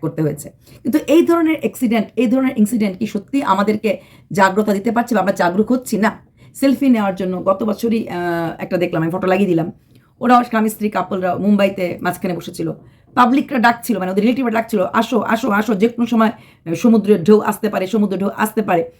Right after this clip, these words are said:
কিন্তু শুনতে রাজি না, ওরা ওখানেই বসেছে, হাসছে, যারা ডাকছে হাসছে। এগুলিও ভিডিও ক্লিপিংস আমরা দেখেছি। এত কিছু করার পরে সেলফি নেওয়ার জন্য, এই সেলফির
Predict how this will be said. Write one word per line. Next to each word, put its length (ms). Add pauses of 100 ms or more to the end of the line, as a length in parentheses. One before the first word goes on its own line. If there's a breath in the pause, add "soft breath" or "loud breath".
(180 soft breath)
কিন্তু 360 (240)
শুনতে 300
রাজি 160
না, 60
ওরা 100
ওখানেই 460
বসেছে, 260
হাসছে, 560 (280 soft breath)
যারা 140
ডাকছে 380
হাসছে। 180
এগুলিও 300
ভিডিও 220
ক্লিপিংস 260
আমরা 120
দেখেছি। 400 (320 soft breath)
এত 280
কিছু 320
করার 260
পরে 200
সেলফি 420
নেওয়ার 380
জন্য, 260
এই 80
সেলফির 440